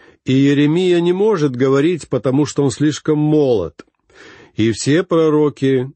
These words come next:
несмысленны. Пусть же говорит он, тот самый, о котором говорят они все». Тот,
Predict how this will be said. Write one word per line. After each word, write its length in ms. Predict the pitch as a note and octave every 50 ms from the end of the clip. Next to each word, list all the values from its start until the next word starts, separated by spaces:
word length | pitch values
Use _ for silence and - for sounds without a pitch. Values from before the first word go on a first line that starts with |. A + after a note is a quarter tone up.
| _
несмысленны. 1120 | - G#2 G#2 A2+ G#2+ - - - G2+ G#2 G#2+ G2 - - G2 F#2 F2+ F2+ F2+ F2 F2 - - _ _ _ _ _ _ _ _ _ _ _ _ _ _ _ _ _
Пусть 220 | - A#3 A3+ F3
же 140 | D#3+ E3+ E3
говорит 400 | D3 D3+ C#3+ D#3 E3 E3 D3 -
он, 380 | D#3+ F3+ F3 C#3+ G#2+ F2 F2 - _ _ _ _ _ _ _ _ _ _
тот 200 | - C#3+ C#3+ C3+
самый, 640 | - - - F3+ F#3+ G#3 G3+ F#3 D3+ A#2+ G2 E2 - _ _ _ _ _
о 140 | - B2+ A#2
котором 800 | - B2+ A#2 G#2+ - - D3 E3 F3+ F3 F3 E3+ E3 D#3 C#3
говорят 680 | B2 B2 B2 A#2+ A#2+ A#2+ A#2 A#2 A#2+ A#2+ A#2 A2 - - _
они 360 | - A2+ A2 G#2+ G#2 G#2+ G#2+
все». 460 | G2 - - - - A#2 A2 G2+ D#2+ C#2 _ _ _ _ _ _ _ _ _ _ _ _ _ _ _ _ _ _ _ _ _ _ _ _ -
Тот, 320 | - - F#3+ G3+ E3 -